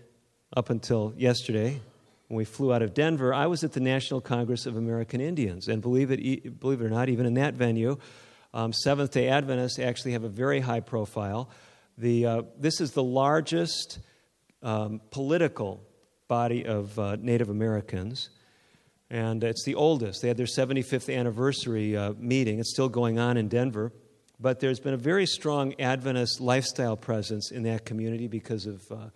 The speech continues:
some, some proactive Seventh-day Adventists. And, uh, the past president of the National Congress of American Indians is a Seventh-day Adventist,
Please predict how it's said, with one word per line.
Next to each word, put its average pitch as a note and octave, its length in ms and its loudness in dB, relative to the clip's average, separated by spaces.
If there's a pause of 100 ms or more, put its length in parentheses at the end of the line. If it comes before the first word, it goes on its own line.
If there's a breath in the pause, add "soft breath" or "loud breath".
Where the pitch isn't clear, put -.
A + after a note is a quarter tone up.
(160 soft breath)
some, G#2+ 200 -14 (200)
some A2+ 180 -10
proactive A2 720 -6
Seventh-day G#2+ 480 -6
Adventists. A2 560 -6 (420 soft breath)
And, A#2+ 320 -2
uh, A#2 260 0 (120)
the A#2 260 0 (320)
past E3 460 -4
president D#3 640 -2 (320 soft breath)
of A2 80 -2
the A#2 80 4
National A#2 320 4
Congress A2+ 400 0
of G#2+ 60 -2
American G#2+ 360 0
Indians G#2 380 -2
is A#2 160 -2
a A#2+ 40 -4
Seventh-day G#2 460 -2
Adventist, A2 640 -4